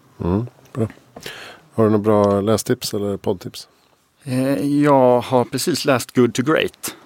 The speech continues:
Speaker 2: från Jim Collins, som, eh, jag tycker är en väldigt bra bok. Jag har inte läst så hemskt mycket managementböcker, böcker eller ledarskapsböcker. Men, eh,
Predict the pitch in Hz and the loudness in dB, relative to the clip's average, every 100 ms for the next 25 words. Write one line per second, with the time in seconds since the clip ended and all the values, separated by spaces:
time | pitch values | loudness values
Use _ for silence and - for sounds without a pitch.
0 | _ _ - - 110 107 107 117 113 - | _ _ -20 -6 -2 0 2 2 2 0
1 | 107 80 87 - - - - 107 101 98 | 0 -2 -4 -4 -6 -10 -2 0 2 2
2 | 98 90 90 - 104 98 101 - 110 104 | 0 0 -4 -2 -2 -2 -4 -2 0 0
3 | 95 98 92 95 98 - - - 123 135 | 0 0 0 0 -2 -4 -14 -14 -16 -16
4 | - 107 101 110 110 104 95 - 110 104 | -8 -2 -2 -2 -2 -2 -2 -4 -4 -2
5 | 110 - 98 87 87 98 104 92 87 87 | -4 -6 -4 -4 0 2 2 0 -2 -4
6 | 87 - - 95 - 87 95 92 - 85 | -6 -4 -4 -4 -4 -6 -2 -4 -2 -2
7 | 87 87 95 92 90 - - 82 - 87 | -2 0 0 2 0 -2 -4 -4 -2 -2
8 | - - 82 - - - - - - 98 | -2 -6 -6 -10 -18 -18 -18 -16 -2 0
9 | 101 101 101 | 4 4 2